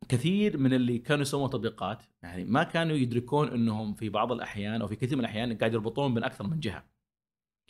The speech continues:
هذه واحد، لكن كيف س-، يعني تعاملوا معها كان تعاملوا معها بشكل خاطئ، أنه عدم فهم فكرة اقتصاديات واستراتيجيات المنصات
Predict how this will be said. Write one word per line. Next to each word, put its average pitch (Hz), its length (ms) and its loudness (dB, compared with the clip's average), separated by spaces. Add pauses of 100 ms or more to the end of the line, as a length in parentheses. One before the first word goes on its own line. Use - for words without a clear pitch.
(260)
هذه 175 260 8
واحد، 170 200 2
لكن 135 340 2
كيف 294 360 2
س-، - 220 -8 (140)
يعني 110 280 2 (480)
تعاملوا 202 400 8
معها 190 280 2
كان 185 260 0
تعاملوا 156 380 2
معها 147 220 -2
بشكل 123 340 -2
خاطئ، 160 320 2
أنه 135 220 2
عدم 170 260 2
فهم 107 280 -4
فكرة 113 520 -6
اقتصاديات 113 680 -2
واستراتيجيات 110 680 -4
المنصات 110 520 0